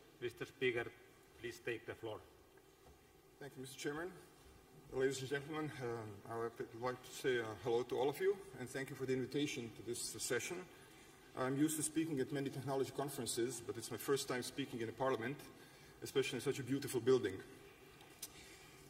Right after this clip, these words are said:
Speaker 2: Um, I would like to ask a question from the audience now. How many of you love music? Okay, nice to hear.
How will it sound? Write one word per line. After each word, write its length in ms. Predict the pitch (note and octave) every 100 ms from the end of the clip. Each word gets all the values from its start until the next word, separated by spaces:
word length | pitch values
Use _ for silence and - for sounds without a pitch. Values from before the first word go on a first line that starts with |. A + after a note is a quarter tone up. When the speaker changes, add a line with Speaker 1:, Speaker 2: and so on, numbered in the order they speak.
| -
Speaker 2:
Um, 460 | C3+ C#3 C#3 C#3+ C#3 C#3 -
I 40 |
would 120 | D3+ F3+
like 140 | G#3
to 80 | -
ask 160 | F3+
a 20 | -
question 420 | - A3 - A2+
from 180 | C3 B2
the 80 |
audience 440 | C3 B2+ A2 G#2+ -
now. 260 | A2 B2+ E3 - - - - - -
How 100 | F3
many 240 | G#3 G3+
of 100 | D3+
you 140 | E3+ D#3+
love 160 | D#3
music? 360 | D3 D3 A2 G#2+ - - - - - - - - - - - - - - - - F4+ - - - - - - - - D3
Okay, 240 | - A#2 - - - - - - - - -
nice 160 | -
to 80 | -
hear. 280 | A#2+ C3 D3+